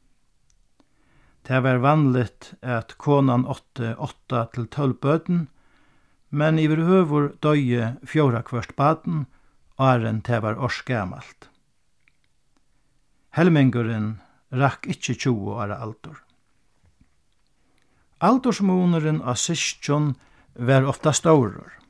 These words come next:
Gentur og dreingir fluttu heimanífrá,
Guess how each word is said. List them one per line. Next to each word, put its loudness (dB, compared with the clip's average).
Gentur 0
og -6
dreingir 2
fluttu 0
heimanífrá, 4